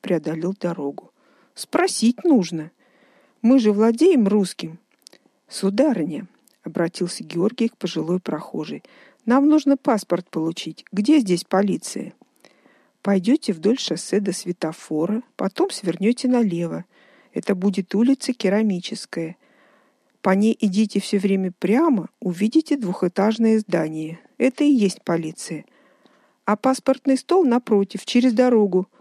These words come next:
тоже дом в два этажа». «Спасибо, вы нам очень помогли». «Не за что». «Ну вот,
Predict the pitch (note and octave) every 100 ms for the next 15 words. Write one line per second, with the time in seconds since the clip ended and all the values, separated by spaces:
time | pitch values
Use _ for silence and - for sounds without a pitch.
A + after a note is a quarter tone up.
0 | _ - A3 F#3+ F3+ A3 D#4+ D4+ D#3+ F3
1 | G#3+ A3+ D#3+ D#3 D#3+ D#3+ F3 _ _ _
2 | _ - - - - G#3+ G#3 E3 - _
3 | _ - F3+ D#3 D#3 G3+ C#4+ C4 - E3+
4 | G#3+ A3 F#3 E3 - _ _ _ _ _
5 | F3+ F#3 D3 F3+ - - A#3 - _ _
6 | _ _ - D#4 D4 G3+ A#3 -